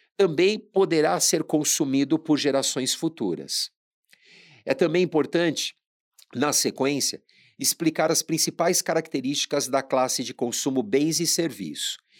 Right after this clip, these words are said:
E aí faço uma relação com a renda. Quanto maior a renda das pessoas, quanto mais pessoas moram em cidades,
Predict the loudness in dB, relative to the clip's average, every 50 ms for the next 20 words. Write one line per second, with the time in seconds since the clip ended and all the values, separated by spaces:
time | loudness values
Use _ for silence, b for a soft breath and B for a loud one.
0 | b b b b 2 2 2 2 0 0 0 0 0 0 0 0 -2 -2 -2 -2
1 | 0 0 0 0 0 0 -2 -2 -2 -2 -2 -2 -2 0 0 -2 -2 -2 -2 -6
2 | -8 -12 -16 _ _ _ b b b b b b b b b 0 2 2 2 0
3 | 2 2 4 4 4 2 0 0 -2 -2 -2 0 0 0 0 0 0 -2 -2 -2
4 | -2 -4 -2 -2 -2 0 0 2 2 0 0 -2 -4 -4 -4 -4 -6 _ B B
5 | B B B B B B B B 0 0 0 2 0 -2 -2 -2 -2 -2 0 0
6 | 0 0 -2 -2 -2 -2 -2 -2 -2 0 0 0 0 -2 -2 0 2 2 4 4
7 | 2 2 0 -2 -2 -2 -2 -2 -2 -2 -4 -4 -2 -2 0 0 0 -2 -2 -6
8 | -12 -10 -8 -6 -6 -6 -6